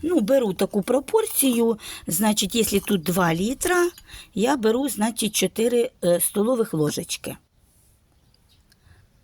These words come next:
Ну, на літр я, е, завжди беру, е, значить, одну, с-, е, дві столових ложечки, а так беру на двохлітрову баночку,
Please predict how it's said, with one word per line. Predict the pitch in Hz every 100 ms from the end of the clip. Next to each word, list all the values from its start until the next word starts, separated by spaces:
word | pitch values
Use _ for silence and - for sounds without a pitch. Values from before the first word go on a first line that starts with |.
| _ _ _ - _ - - - _ _ _ _ _ _ _ - - -
Ну, | 302
на | 262 226
літр | 247 381 277 247
я, | 233 226 220
е, | 196
завжди | 202 196 180 208
беру, | 190 240 294 294 - - - - 170
е, | 175
значить, | 196 196 190 - -
одну, | 214 185 180 156
с-, | - -
е, | 190
дві | 165 180
столових | - 180 160 180 285
ложечки, | 381 294 - - 233 220 - - -
а | 202
так | - 359 214
беру | 220 226 262 262 - -
на | - 196 190
двохлітрову | 185 196 208 - 240 208 214
баночку, | 302 359 285 - - 240